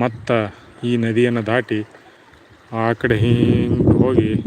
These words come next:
ಅಲ್ಲಿ ಇರ್ತಕ್ಕಂಥ, ದೂರದಲ್ಲಿ ಕಾಣ್ತಕ್ಕಂಥ ಆ ದೇವಸ್ಥಾನವನ್ನ ನೋಡ್ತೇವೆ ಸ್ನೇಹಿತರೆ. ಇದು ಮಹಾರಾಷ್ಟ್ರದ, ಮತ್ತೊಮ್ಮೆ ಹೇಳ್ತಾ ಇದ್ದೀನಿ, ಮಹಾರಾಷ್ಟ್ರದ ಇದು ವೆನ್ನಾ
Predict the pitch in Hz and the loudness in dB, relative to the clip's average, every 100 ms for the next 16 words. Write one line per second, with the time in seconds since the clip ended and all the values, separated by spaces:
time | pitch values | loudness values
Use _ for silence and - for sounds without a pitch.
0 | - - - 113 - 110 120 127 123 117 | -2 0 2 0 -2 -2 2 4 4 2
1 | - 117 - 113 123 113 120 120 117 120 | -4 -12 -10 -6 -4 -4 -2 -2 -4 -6
2 | 110 117 - 110 113 110 107 107 95 - | -8 -10 -8 -4 0 2 4 2 2 -2
3 | 104 101 110 113 95 - - - 101 - | -2 -2 -2 -2 2 4 4 2 -2 -8
4 | 147 - - - - - - - - - | -10 -12 -20 -16 -2 2 4 4 4 4
5 | - 110 107 - - - 113 110 107 - | 4 4 4 4 4 2 2 0 -2 0
6 | - - - - - 117 107 113 107 110 | -2 -2 -4 -2 -4 -6 -8 -8 -6 -6
7 | 104 113 113 117 101 117 107 - 104 117 | -6 -4 -4 -6 -4 0 0 0 -2 0
8 | 120 - - - - - - - - - | 0 2 2 2 2 2 0 -2 -6 -10
9 | - - - - - 147 135 131 117 117 | -12 -10 -8 -10 -8 -4 -2 0 2 2
10 | 117 | 0